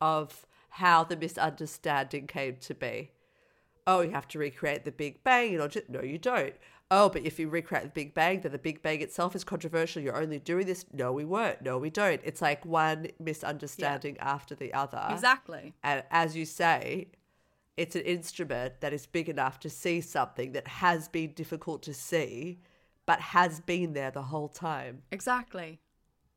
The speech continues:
Speaker 1: And it also was there then.
Speaker 2: Yeah. That's, that's all it
Speaker 1: It's,
Speaker 2: is.
Speaker 1: a-, a-, and we come back to the original discussion of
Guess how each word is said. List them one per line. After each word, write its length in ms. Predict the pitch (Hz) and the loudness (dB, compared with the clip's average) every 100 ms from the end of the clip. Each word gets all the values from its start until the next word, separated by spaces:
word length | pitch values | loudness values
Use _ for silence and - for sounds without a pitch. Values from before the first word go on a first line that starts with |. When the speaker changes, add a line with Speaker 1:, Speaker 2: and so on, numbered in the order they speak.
| _ _ _ | _ _ _
Speaker 1:
And 140 | 151 147 | -4 -4
it 120 | 147 | 0
also 720 | 170 170 170 175 170 147 139 | 6 8 8 4 2 2 2
was 280 | 139 143 135 | 0 0 0
there 240 | 147 143 | -2 -2
then. 600 | 139 147 135 127 175 180 175 _ | -2 -2 -2 -6 -12 -14 -16 _
Speaker 2:
Yeah. 200 | 202 175 - _ _ _ _ _ _ _ _ _ _ _ _ _ _ _ _ _ _ _ _ _ _ _ _ _ _ 262 | -10 -10 -12 _ _ _ _ _ _ _ _ _ _ _ _ _ _ _ _ _ _ _ _ _ _ _ _ _ _ 6
That's, 260 | 339 - 233 | 6 6 0
that's 280 | 285 359 294 | 2 2 2
all 200 | 240 233 | 0 0
it 100 | 262 | 0
Speaker 1:
It's, 220 | 339 190 | -2 -2
Speaker 2:
is. 40 | |
Speaker 1:
a-, 200 | 160 - | -2 0
a-, 80 | 139 - | 0 0
and 140 | 175 | -2
we 100 | 190 | -2
come 240 | - 196 175 | 2 2 10
back 260 | 190 - - | 10 8 2
to 140 | 196 | 2
the 120 | 185 | 4
original 600 | 180 196 196 214 190 170 | 4 4 4 2 4 2
discussion 960 | 165 160 - - 175 180 - 131 135 156 160 | 0 -4 -4 4 4 4 -4 -6 -6 -4 0
of 360 | 160 156 - | 2 0 -6